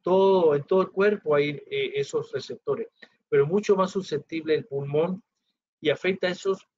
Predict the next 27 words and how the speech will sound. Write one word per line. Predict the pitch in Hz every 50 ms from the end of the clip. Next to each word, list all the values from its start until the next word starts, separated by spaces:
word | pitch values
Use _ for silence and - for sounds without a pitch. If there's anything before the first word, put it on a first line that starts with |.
| _
alvéolos | - 131 131 127 131 156 175 185 185 190 202 196 - - _ _ _ _ _ _ _ _ _ _ _
que | 143 139
tienen | - 160 156 170
un | 170 165
material | 170 165 - 143 131 151 156
surfactante | 151 - - 156 - - 127 - - _ - 151 160 147 - -
que | - 135
hace | 131 - - 143
que | - 143
ese | 135 - 147
alveolo | 139 127 131 135 139 139 147 147 147 - _ _ _ _ _ _ _ _
esté | 139 127 123 117 - _ _ 143 139 139 139 139 139 139 139 135
viscoso, | 131 127 123 - - - - - 165 175 175 175 170 170 - - - 175 170 170 165 160 156 - - _ _ _ -
haya | 139 139 131 127
buen | 123 123 127 123
intercambio, | 120 117 - - 123 107 - - 170 170 165 156 156 151
lo | 143 147 156 151
seca. | - - 196 185 - - - - _ _ _ _ _ _ _ _ _ _ _ _ -
El | 143 139 131 -
coronavirus | _ - 143 139 139 135 131 131 139 160 165 160 147 -
seca | - - - - 196 190 190 - 165
los | 139 123 -
alvéolos | 120 113 113 113 123 131 131 135 131 - - _ _ _ _ _
literalmente | 139 131 - - 123 117 117 113 117 120 127 127 - - - - _ _ _ _ _ _ _
y | 196 208 233 247 220 - - _ _ _ _ _ _ _ _ _ _ _
los | 139 139 143 143 143 135 - - -
transforma | - 139 135 127 - - - 156 156 151 143 143 147 143 139 -